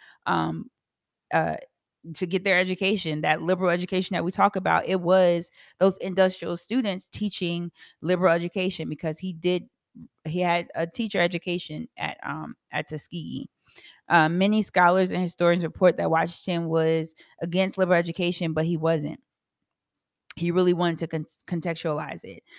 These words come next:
Um, and then he was really, really big on agriculture and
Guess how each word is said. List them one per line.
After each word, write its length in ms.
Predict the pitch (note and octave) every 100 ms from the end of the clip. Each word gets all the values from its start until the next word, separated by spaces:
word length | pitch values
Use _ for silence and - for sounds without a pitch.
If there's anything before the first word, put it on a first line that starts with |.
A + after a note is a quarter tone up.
| - - -
Um, 540 | F3 E3 D#3+ D#3 E3+ -
and 180 | G3 F#3+
then 220 | F#3+ F#3+
he 120 | G3 G#3+
was 160 | F#3+
really, 260 | F#3 G3 A3
really 240 | G3 G3+
big 340 | F#3 E3+ F3+ F#3+
on 140 | F3
agriculture 680 | D#3+ E3 E3+ - D#3 - -
and 240 | D#3